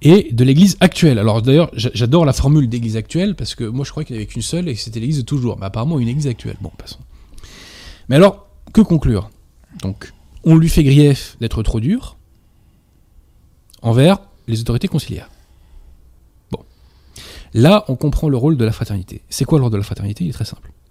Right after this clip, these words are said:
Le rôle de la fraternité, c'est agréger et neutraliser. On agrège par la conservation des sacrements et par une critique molle de Vatican deux, et ensuite on neutralise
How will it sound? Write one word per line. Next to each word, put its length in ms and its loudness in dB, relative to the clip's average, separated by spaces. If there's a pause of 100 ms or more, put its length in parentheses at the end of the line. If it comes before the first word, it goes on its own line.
(1500)
Le 40 -20
rôle 140 2
de 60 4
la 40 0
fraternité, 540 -2 (160)
c'est 220 -16 (160)
agréger 520 0 (280)
et 80 2
neutraliser. 400 -6 (920)
On 120 8
agrège 500 2 (500)
par 440 2
la 80 -2
conservation 800 -2
des 100 0
sacrements 460 0
et 40 -2
par 120 0
une 80 -4
critique 300 -14
molle 260 -4 (420)
de 80 -6
Vatican 360 -4
deux, 180 0 (1800)
et 80 4
ensuite 300 4
on 60 6
neutralise 520 2